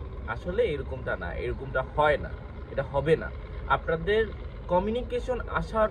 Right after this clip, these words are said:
পরেও একটা স্পেসিফিক টাইম দরকার হবে, এটা কোনো নির্দিষ্ট করে না। এটা হতে পারে আঠারো দিন, এটা হতে পারে সাতাইশ দিন, এটা হতে পারে পঁয়তাল্লিশ দিন, তবে অ্যারাউন্ড দুই মাসের মধ্যেই আপনার কমিউনিকেশন হওয়ার পরে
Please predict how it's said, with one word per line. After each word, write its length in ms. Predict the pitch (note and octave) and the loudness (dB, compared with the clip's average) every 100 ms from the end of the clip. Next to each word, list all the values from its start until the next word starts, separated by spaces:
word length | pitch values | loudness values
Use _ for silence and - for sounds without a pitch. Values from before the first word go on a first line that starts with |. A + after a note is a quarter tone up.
| G#3+ | 4
পরেও 480 | E3+ C3+ A#2 D#3+ B3+ | 4 6 6 8 8
একটা 640 | F3+ A#2+ - E3 F#3+ C4 - - - - | 6 0 -2 2 4 4 0 -6 -6 -6
স্পেসিফিক 520 | - F3 E3 G3 A#3 - | -4 -2 -2 -4 -4 -2
টাইম 280 | F3+ D#3 D#3+ | 2 4 4
দরকার 300 | D3+ A#2 G2+ | 2 0 -2
হবে, 320 | G2 F2+ - - | -4 -4 -4 -6
এটা 200 | D#3 F3 E3+ | -2 0 0
কোনো 160 | F#3 F#3 | -4 -4
নির্দিষ্ট 580 | F3+ E3 C#3 D3+ - F3 | -2 -2 -2 -6 -6 -6
করে 260 | - D#3 | -4 -4
না। 160 | E2+ F2 | -2 -4
এটা 180 | E2+ C#3 | -2 -4
হতে 220 | D3 D3+ | -4 -4
পারে 240 | D3+ D3 | -2 0
আঠারো 380 | C#3 G#2 C3+ C3+ | 0 0 -2 -4
দিন, 180 | B2+ C3+ - - - - - - | -4 -8 -8 -8 -8 -8 -8 -6
এটা 160 | - C3+ | -2 -2
হতে 240 | C3 C#3+ | -2 -6
পারে 220 | - C#3+ | -4 -4
সাতাইশ 380 | C#3+ D#3 F#3 F3+ D#3+ | -2 -4 -4 -6 -6
দিন, 140 | D#3+ | -8
এটা 180 | C3 C3 | -6 -6
হতে 200 | C3 C#3 | -6 -6
পারে 200 | - D#3+ | -4 -2
পঁয়তাল্লিশ 480 | E3 G3+ A3 G3+ F3+ - | -2 -2 -2 -2 -4 -4
দিন, 100 | D3+ - - - | -8 -8 -10 -6
তবে 260 | D3+ C#3 G3 D4 - - | 0 2 2 -2 -6 -6
অ্যারাউন্ড 460 | - C#3 C#3+ F3 A#3+ - C3+ | 0 2 2 2 -2 -4 -6
দুই 180 | C#3 E3 | -2 -2
মাসের 380 | D#3+ D3+ - F3+ | 0 -2 -2 -2
মধ্যেই 500 | D#3 D3+ C#3 A3 C4+ | 0 -2 -2 -2 -2
আপনার 260 | C3 C3 | -4 -4
কমিউনিকেশন 720 | B2+ C#3 C3+ D3 D3 E3 G3+ F3 | -4 -4 -2 -4 -4 -4 -4 -4
হওয়ার 420 | D#3+ C3+ D3 E3 | 0 2 4 4
পরে 380 | F3+ D#3+ F#3 | 4 2 2